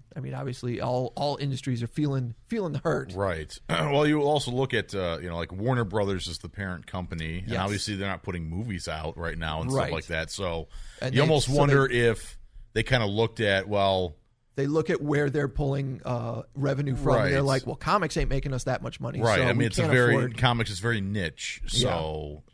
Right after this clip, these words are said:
Speaker 2: or niche, or however you wanna say it. Uh, so you can, uh, you know,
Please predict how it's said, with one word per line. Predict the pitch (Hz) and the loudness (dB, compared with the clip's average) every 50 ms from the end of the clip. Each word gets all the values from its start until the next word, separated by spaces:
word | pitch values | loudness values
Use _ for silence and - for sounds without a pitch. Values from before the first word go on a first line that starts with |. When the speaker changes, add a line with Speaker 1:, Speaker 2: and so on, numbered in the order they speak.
| _ | _
Speaker 2:
or | 85 85 82 | -10 -10 -8
niche, | 85 87 92 90 80 - - | -6 -4 -4 -4 -6 -8 -10
or | 80 78 76 | -10 -12 -10
however | 71 87 90 82 85 | -6 -6 -6 -4 -6
you | 80 | -6
wanna | 80 80 80 | -6 -8 -10
say | - - 82 82 80 80 - | -10 -8 -6 -6 -4 -6 -6
it. | - - - - 180 - | -8 -12 -12 -8 -4 0
Uh, | - 202 92 190 190 - 92 180 | 2 2 4 4 4 4 4 2
so | 370 139 | 2 2
you | 139 120 | 2 4
can, | 127 123 117 120 | 4 4 4 4
uh, | 117 113 110 107 104 104 95 90 - - - - _ _ _ _ _ _ | 6 6 6 6 6 4 2 0 -4 -12 -18 -20 _ _ _ _ _ _
you | - 110 101 | -6 -4 -2
know, | 90 82 85 82 | -2 -2 -4 -6